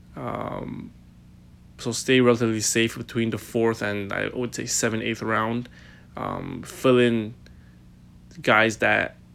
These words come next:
only strengthen your categories. If you're already punting, don't even bother. Um, at this point,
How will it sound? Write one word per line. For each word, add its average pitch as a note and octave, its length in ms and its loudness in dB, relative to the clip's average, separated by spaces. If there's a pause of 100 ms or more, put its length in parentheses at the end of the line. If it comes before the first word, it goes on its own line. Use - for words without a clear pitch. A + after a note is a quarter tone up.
(320)
only C3+ 300 4
strengthen A#2 360 0
your A2+ 100 0
categories. A2+ 440 2
If A2 120 0
you're A#2 120 4
already A2+ 160 4
punting, A#2 420 0
don't A2 200 -2
even A2 200 -2
bother. G2+ 500 0 (640)
Um, G#2 220 -8
at G2+ 120 -4
this A#2+ 120 -2
point, B2+ 480 2